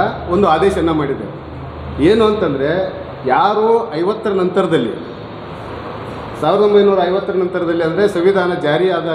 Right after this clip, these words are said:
ನಂತರದಲ್ಲಿ ಯಾರಾದರೂ ಬೌದ್ಧ ಧರ್ಮಕ್ಕೆ ಮತಾಂತರ ಆಗಿದ್ದರೆ,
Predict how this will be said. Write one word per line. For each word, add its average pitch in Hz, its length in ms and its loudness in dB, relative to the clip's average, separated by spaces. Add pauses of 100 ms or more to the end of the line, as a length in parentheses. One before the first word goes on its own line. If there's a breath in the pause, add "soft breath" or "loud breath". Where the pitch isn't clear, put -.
ನಂತರದಲ್ಲಿ 165 920 0 (280)
ಯಾರಾದರೂ 175 840 0 (140)
ಬೌದ್ಧ 202 320 2
ಧರ್ಮಕ್ಕೆ 175 560 -2 (300)
ಮತಾಂತರ 185 400 0
ಆಗಿದ್ದರೆ, 147 720 -2